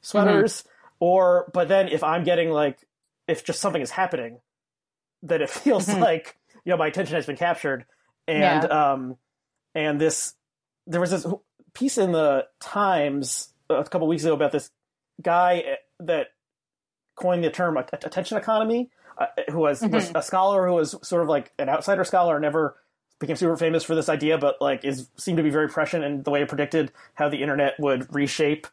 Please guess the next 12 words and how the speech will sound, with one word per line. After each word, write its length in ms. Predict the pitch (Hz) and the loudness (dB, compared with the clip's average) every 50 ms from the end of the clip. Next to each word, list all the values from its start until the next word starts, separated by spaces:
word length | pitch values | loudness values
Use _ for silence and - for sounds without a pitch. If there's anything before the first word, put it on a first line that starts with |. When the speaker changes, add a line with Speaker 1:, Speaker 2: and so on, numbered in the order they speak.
| _ _ _ _ - 220 | _ _ _ _ -6 0
Speaker 2:
Mm-hmm. 140 | 196 190 | 2 4
Speaker 1:
things. 340 | 190 190 185 180 190 185 - - - | 6 6 6 6 4 2 0 -2 0
And 400 | 180 175 165 156 151 147 147 139 - | 0 2 2 2 0 -2 -4 -4 0
yeah, 140 | 196 240 196 | 2 4 4
it 120 | 151 160 | 4 4
does 160 | 208 214 202 | 4 2 2
seem 140 | - 214 202 | 2 2 2
like, 240 | 185 170 170 156 - | 4 4 2 2 0
what 240 | 165 160 180 196 190 | 0 0 2 2 2
is, 280 | 180 165 143 - - - _ _ _ _ _ _ _ _ _ _ _ _ _ _ _ _ _ - | 2 0 -2 -4 -10 -16 _ _ _ _ _ _ _ _ _ _ _ _ _ _ _ _ _ -6
so, 380 | - 208 190 170 160 160 - - | 0 2 2 2 2 0 -4 -10
w-, 160 | - 175 170 | -8 -8 -4